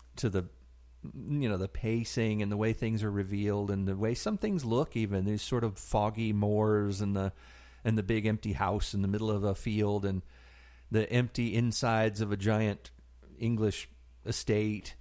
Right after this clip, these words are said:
and two sort of, um, very British children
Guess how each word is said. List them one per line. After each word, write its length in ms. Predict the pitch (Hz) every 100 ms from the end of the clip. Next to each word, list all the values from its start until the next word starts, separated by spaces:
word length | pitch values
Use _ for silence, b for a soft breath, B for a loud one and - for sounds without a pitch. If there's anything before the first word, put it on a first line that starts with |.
| b b b b
and 420 | - 113 107 104 -
two 540 | - 151 147 139 127
sort 260 | 117 135 127
of, 380 | 117 104 110 -
um, 440 | 117 107 104 101 -
very 600 | - 107 131 135 135 127
British 440 | 110 117 113 98 -
children 640 | - 117 104 110 104 95